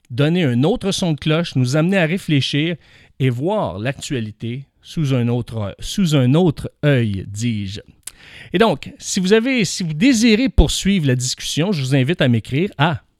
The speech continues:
le blogueur à commercial éric lantier point net. Vous pouvez m'écrire à le blogueur à commercial éric lantier point net.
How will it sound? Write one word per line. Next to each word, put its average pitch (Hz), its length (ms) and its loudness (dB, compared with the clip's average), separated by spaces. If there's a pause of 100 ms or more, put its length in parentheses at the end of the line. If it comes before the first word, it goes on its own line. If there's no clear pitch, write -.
(120)
le 135 200 2
blogueur 151 560 0 (240)
à 175 80 0
commercial 123 600 -2
éric 131 280 0
lantier 117 280 -2
point 101 220 -6
net. - 300 -8 (720)
Vous 123 60 -4
pouvez 139 180 -2
m'écrire 147 360 0 (100)
à 233 280 2
le 117 320 4
blogueur 156 640 2 (440)
à 208 120 0
commercial 139 760 0 (100)
éric 185 300 2
lantier 156 380 2
point 160 320 2
net. 185 400 -2